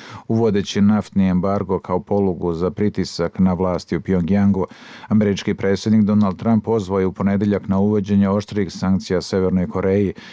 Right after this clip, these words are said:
ističući da je ona globalna pretnja i problem koji, kako je istakao, moramo da konačno rešimo. Zbog krize na Korejskom poluostrvu intenzivirane su diplomatske aktivnosti na više frontova. Američki senatori su pozvani na brifing u Belu kuću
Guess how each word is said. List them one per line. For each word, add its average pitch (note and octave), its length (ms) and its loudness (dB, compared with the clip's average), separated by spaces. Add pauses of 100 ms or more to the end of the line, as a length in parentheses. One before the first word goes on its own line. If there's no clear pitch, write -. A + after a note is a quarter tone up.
(140)
ističući G#2 600 -2
da F2+ 120 0
je F#2 120 2
ona G2 220 2
globalna F#2 480 0
pretnja F#2 440 0
i F2 40 -2
problem G2+ 500 0
koji, A2 280 0
kako F#2 280 -6
je F#2+ 60 0
istakao, F#2+ 460 -2
moramo F#2 460 2
da E2+ 140 -2
konačno F2+ 520 -2
rešimo. F#2+ 520 0 (400)
Zbog G#2+ 220 0
krize G#2 360 0
na G2 140 0
Korejskom G2 460 -2
poluostrvu G#2 640 0
intenzivirane G2+ 800 0
su G2+ 160 -6
diplomatske F#2 580 -2
aktivnosti F#2+ 560 0
na E2+ 100 0
više F2 280 -4
frontova. G#2 500 0 (380)
Američki G#2 480 0
senatori G2+ 560 0
su F#2+ 160 -4
pozvani G2+ 440 0
na G2+ 120 4
brifing F#2+ 500 -2
u F2+ 40 -4
Belu F2+ 280 0
kuću F#2+ 540 -2